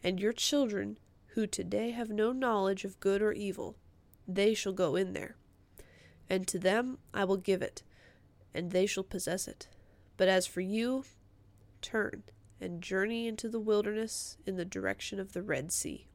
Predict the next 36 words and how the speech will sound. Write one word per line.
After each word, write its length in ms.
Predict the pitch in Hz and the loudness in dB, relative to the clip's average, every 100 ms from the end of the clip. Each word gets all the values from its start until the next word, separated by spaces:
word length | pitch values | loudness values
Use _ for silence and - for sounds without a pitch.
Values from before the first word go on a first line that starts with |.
| - - - - - - - - - - - - - - - - - - - | -20 -20 -20 -20 -20 -20 -20 -20 -20 -20 -20 -20 -20 -20 -20 -20 -20 -20 2
Then 200 | 214 214 | 4 6
you 120 | 220 | 8
answered 400 | 214 214 208 180 | 8 8 4 -2
me, 220 | 170 160 - - - | -4 -6 -8 -18 -6
"We 140 | 226 269 | 2 4
have 140 | 196 | 4
sinned 540 | - - 269 254 226 208 | 4 4 2 0 0 2
against 360 | 208 208 - | 2 2 0
the 80 | 180 | -2
Lord. 480 | 190 202 - - - - - - | 0 -2 -4 -6 -10 -12 -14 -8
We 320 | 196 240 262 | -4 -2 -2
ourselves 760 | 190 185 - - 233 233 226 214 | -2 -4 -2 2 2 2 0 -2
will 140 | 208 | -6
go 240 | 196 220 220 | 0 2 2
up 180 | 220 | 2
and 100 | 202 | -2
fight, 440 | - - 233 220 - - - - - | -6 -4 -2 -2 -6 -18 -20 -20 -10
just 300 | - 269 - | 0 2 2
as 140 | 269 240 | 0 0
the 100 | 240 | 0
Lord 380 | 240 262 277 233 | 4 6 8 8
our 160 | 220 | 6
God 340 | 214 220 214 - | 6 4 4 -2
commanded 480 | 202 196 220 185 | -2 2 4 2
us." 320 | 139 - - - - - - - - - | -2 -6 -10 -14 -20 -20 -20 -20 -20 -6
And 140 | - 214 | 2 4
every 260 | 254 285 | 6 4
one 240 | 240 247 226 | 4 4 2
of 140 | 190 | 2
you 140 | - | -4
fastened 560 | - - 262 254 277 247 | -4 0 0 0 -2 0
on 180 | 226 220 | 0 0
his 220 | 220 214 | 0 0
weapons 400 | 202 190 208 202 | 0 0 -2 -2
of 160 | 202 190 | -4 -2
war, 420 | 185 190 - | -2 -2 -4